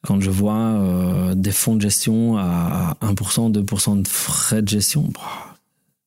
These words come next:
c'est deux pour cent qui me reviennent pas, en fait. Ça m'ennuie. Puis, euh, voilà, on va parler de diversification. Euh, alors, je sais que <laughs> ça va peut-être pas plaire à beaucoup de monde, mais, euh,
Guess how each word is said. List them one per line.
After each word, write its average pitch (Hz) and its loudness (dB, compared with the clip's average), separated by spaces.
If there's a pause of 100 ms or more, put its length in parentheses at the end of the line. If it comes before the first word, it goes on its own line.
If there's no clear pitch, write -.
(340)
c'est - -4
deux 104 2
pour 98 -2
cent 131 2
qui 117 0
me 104 2
reviennent 98 2
pas, 120 -4
en 107 2
fait. - -6 (960)
Ça 95 0
m'ennuie. 104 2 (340)
Puis, - -2
euh, - -2 (260)
voilà, 107 0
on 110 0
va 95 0
parler 101 0
de 101 2
diversification. 113 2
Euh, 92 0 (420)
alors, 90 -2
je 104 -4
sais 104 0
que - -4
<laughs> - -8
ça - -4
va - 0
peut-être - -4
pas 117 -2
plaire 117 -2
à 113 2
beaucoup 110 0
de 110 2
monde, 165 2
mais, 117 0
euh, 95 -2